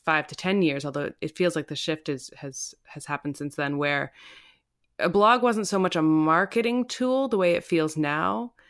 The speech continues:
um, but it was like, it was almost more like social media. It was a place where you kinda just kept track of your thoughts and stuff that interested you,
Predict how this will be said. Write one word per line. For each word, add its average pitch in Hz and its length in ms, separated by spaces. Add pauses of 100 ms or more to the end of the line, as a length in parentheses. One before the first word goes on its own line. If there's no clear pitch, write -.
(500)
um, 147 480
but 165 160
it 165 100
was 160 300
like, 151 380
it 175 40
was 180 140
almost 208 260
more 175 160
like 156 200
social 151 300
media. 131 440 (320)
It 165 60
was 156 160
a 156 80
place 175 360
where 156 100
you 156 120
kinda 151 300
just - 340
kept - 240
track 170 480
of 139 140
your 139 100
thoughts - 840
and 143 340
stuff - 300
that - 160
interested 180 480
you, 156 440